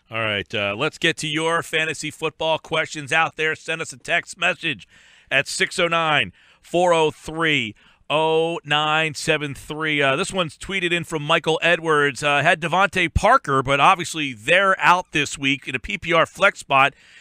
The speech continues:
Zay Jones or John Brown instead of Devontae Parker this week?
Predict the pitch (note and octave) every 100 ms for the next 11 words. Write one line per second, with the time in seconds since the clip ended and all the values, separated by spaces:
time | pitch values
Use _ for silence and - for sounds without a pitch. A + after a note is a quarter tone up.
0 | - - A2 F#3+ B3 B3 G3 G#3 G#3 G3+
1 | - D#3+ C#3+ F#2 B2+ E3 F3 F3 E3+ B2
2 | A#2 C3 F3 D#3 B2 B2+ - _ - A#2+
3 | - D3 C3+ B2+ C3+ C3 A#2+ C#3 B2 G#2+
4 | F2+ E2 C2+